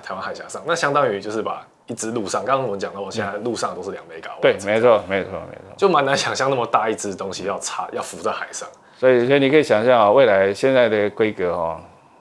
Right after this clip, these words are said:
Speaker 2: 就是说二零二四年，二-，二零二四年以后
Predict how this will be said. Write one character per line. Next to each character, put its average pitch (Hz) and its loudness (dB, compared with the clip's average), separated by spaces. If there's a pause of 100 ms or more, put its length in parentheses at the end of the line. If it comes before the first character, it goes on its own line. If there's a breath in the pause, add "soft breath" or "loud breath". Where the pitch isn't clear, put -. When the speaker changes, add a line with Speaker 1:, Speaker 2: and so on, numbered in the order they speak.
(160)
Speaker 2:
就 135 2
是 123 -2
说 127 6
二 143 8
零 107 0
二 127 6
四 - -4 (240)
年， 92 -8 (400)
二-， 156 4 (140)
二 156 6
零 117 2
二 123 6
四 120 -4
年 87 -6
以 87 -12
后 101 -2